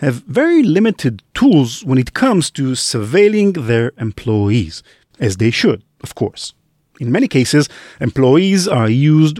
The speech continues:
without their knowledge to carry out ransomware attacks. This different type, the pawn, is also a danger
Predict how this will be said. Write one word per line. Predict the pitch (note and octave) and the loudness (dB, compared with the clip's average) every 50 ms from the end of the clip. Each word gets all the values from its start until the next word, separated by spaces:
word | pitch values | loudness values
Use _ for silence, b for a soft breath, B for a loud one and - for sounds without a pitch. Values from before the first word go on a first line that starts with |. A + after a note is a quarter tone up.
| G#3+ F#3 | 0 0
without | G3+ F#3+ C4+ C#4 G3+ B2 G#2+ - - - | 0 2 2 0 -2 -2 -4 -8 -12 -10
their | A#2 A2+ G#2+ G2+ | -6 -6 -4 -2
knowledge | G2 A#2+ F3 G#3 A#3+ B3+ B3+ C4 A#3+ - - B B B B B B | -2 0 0 2 2 2 2 0 0 -4 -8 B B B B B B
to | - A2+ G2+ | -6 -6 -4
carry | - - A#3+ C4 C4 C4 F#3+ | -4 -2 -2 0 2 2 2
out | D3 B2+ B2 A#2+ A#2 - - _ _ - | 2 2 0 -2 -4 -8 -14 _ _ -10
ransomware | A2+ A2 G#2 G2+ - - G#2+ G2+ G2 G2 G2 F#2+ G#2 - | -8 -8 -8 -8 -6 -4 -2 -2 -2 -2 -2 -4 -6 -8
attacks. | - - - - - C3 - _ - - - - - _ _ _ _ _ _ _ _ | -12 -12 -8 -4 -4 -4 -4 _ -10 -14 -14 -14 -18 _ _ _ _ _ _ _ _
This | - A#2 A#2+ A#2+ A2 - - - - - | -8 -4 -2 -2 -2 -2 -6 -8 -10 -8
different | - A2 C#3 D3 - - F#3+ G3 G#3 G3 - _ - | -4 -2 -2 -2 -2 -2 -2 -2 -2 -4 -8 _ -6
type, | - G#3 G#3+ B3 B3+ - _ - _ _ | -2 -2 0 -2 -4 -6 _ -20 _ _
the | C3+ A2+ A#2 | -6 -6 -6
pawn, | - - - B2+ B2 D3 G#3 C4 C#4+ - B B B B B B | -4 -4 -2 0 0 0 0 -2 -4 -6 B B B B B B
is | - E3+ E3+ D#3+ E3+ - | 0 0 0 -2 -4 -2
also | - A#3+ D4 B3+ - - A#2+ F#2+ - - - | 0 2 2 2 0 -2 -4 -4 -6 -8 -12
a | A#2 | -8
danger | G#2 A2 G#2+ G2+ G#2 A2 A3+ C#4 | -4 -2 0 0 0 0 0 0